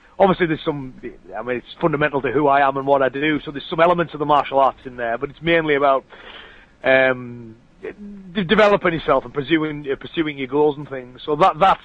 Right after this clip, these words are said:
the next big, uh, big one. We've, we've filmed that one now. Um, it's all edited together, uh, and the launch, uh, there's a big press launch down in London for, for the whole series, the Mental Strength one, uh, the Made Easy range,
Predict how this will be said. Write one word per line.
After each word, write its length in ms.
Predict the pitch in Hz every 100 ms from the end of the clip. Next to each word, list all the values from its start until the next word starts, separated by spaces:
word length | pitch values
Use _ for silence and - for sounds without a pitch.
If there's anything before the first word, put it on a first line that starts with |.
| 160
the 80 | 165
next 240 | 165 -
big, 200 | 156 139 135
uh, 280 | 147 135 131
big 220 | 117 143
one. 220 | 123 120 139
We've, 120 | 143
we've 100 | 143
filmed 240 | 190 185 170
that 140 | 143
one 320 | 139 135 135 139
now. 300 | 131 131 139 - - _ _ _
Um, 260 | - 139 139
it's 100 | 127
all 220 | 170 160
edited 340 | 156 147 - -
together, 400 | 135 127 135 139 -
uh, 400 | 139 139 139 127
and 160 | 135 135
the 60 |
launch, 520 | 135 143 156 156 156 - - - -
uh, 180 | 127 131
there's 140 | 127
a 20 |
big 200 | 131 156
press 180 | - 156 -
launch 340 | 151 147 143
down 220 | 160 143 139
in 80 |
London 280 | 143 147 143 -
for, 160 | 131
for 160 | 120 139
the 220 | 123 131
whole 260 | 139 151 131
series, 340 | 160 151 131 120
the 60 |
Mental 280 | 139 135 127
Strength 360 | - 143 131 -
one, 260 | 123 127
uh, 80 | 135
the 240 | 131 131 120 _ - - _ -
Made 200 | 147 143
Easy 240 | 143 135
range, 320 | 127 123 127